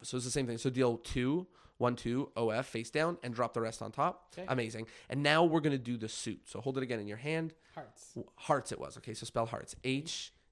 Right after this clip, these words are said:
Speaker 1: E A R T S, and drop the rest on top.
Speaker 2: Okay.
Speaker 1: Amazing. Okay, so now everyone is doing this at home with us. So you spelled your card, or you lied maybe,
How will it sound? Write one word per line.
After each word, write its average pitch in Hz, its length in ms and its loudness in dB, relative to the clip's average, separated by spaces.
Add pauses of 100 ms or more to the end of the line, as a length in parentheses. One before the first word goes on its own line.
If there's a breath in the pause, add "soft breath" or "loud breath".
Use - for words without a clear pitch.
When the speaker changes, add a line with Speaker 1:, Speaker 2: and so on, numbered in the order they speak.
(140)
Speaker 1:
E 127 400 0 (460 soft breath)
A 113 420 2 (240)
R 107 380 0 (180)
T 101 460 -8 (100)
S, 143 400 2
and 123 100 -4
drop 131 180 6
the 123 60 0
rest 113 220 0
on 104 80 -6
top. - 260 -12 (300)
Speaker 2:
Okay. 175 140 -12
Speaker 1:
Amazing. 110 380 -2 (320)
Okay, 113 260 -12 (260 loud breath)
so 156 120 -2
now 143 240 4
everyone 190 360 8
is 165 160 4
doing 147 300 6
this 131 180 0
at 120 120 0
home 120 260 0
with 113 200 -2
us. - 120 -10
So 117 220 -4
you 135 160 0
spelled 131 480 2
your 120 240 2
card, 117 420 0
or 123 140 0
you 131 180 0
lied 123 560 4
maybe, 117 420 0